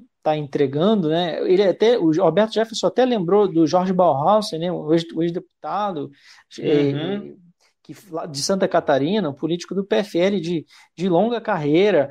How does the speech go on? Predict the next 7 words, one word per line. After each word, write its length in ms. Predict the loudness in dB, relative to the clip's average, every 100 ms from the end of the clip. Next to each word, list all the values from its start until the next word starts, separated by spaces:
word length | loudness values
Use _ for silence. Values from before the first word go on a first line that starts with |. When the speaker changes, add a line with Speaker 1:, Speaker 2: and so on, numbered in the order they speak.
| -8 _ -12
Speaker 1:
é, 260 | -8 -8
que 200 | -6 -8
foi, 840 | -4 0 2 2 0 0 0 -2 -6
é, 460 | -8 -6 -8 -10 -12 -18 _
teve 180 | -10
essa 160 | -8 -10
função 640 | -10 -10 -4 0 2 2